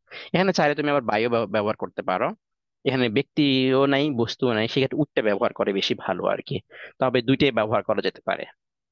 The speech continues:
ঠিক আছে? We can see, আমরা দেখি, trees, গাছ, being grown, সেগুলো হচ্ছে উঠছে বা সেগুলো হচ্ছে উৎপাদিত হচ্ছে বা বড় হচ্ছে along the mountain slope, মাউন্টেন,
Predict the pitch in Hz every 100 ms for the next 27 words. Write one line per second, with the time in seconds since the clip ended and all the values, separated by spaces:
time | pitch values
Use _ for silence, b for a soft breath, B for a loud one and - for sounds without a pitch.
0 | _ 160 220 - - _ B B B -
1 | 196 220 214 - 226 170 120 190 214 131
2 | 127 110 98 92 95 104 95 - _ -
3 | 120 117 143 - - 104 113 - 123 104
4 | 120 110 - 123 123 131 175 208 - b
5 | b b b - 117 113 113 117 - -
6 | - 131 - _ _ - 143 160 131 104
7 | 101 101 95 - _ _ _ _ _ _
8 | _ _ 110 - 123 113 107 - - 135
9 | - - 117 113 113 110 - 156 185 B
10 | B 117 104 107 110 120 - 147 101 104
11 | 113 127 120 101 107 107 131 - 139 143
12 | 170 - B B B 117 110 110 110 107
13 | 123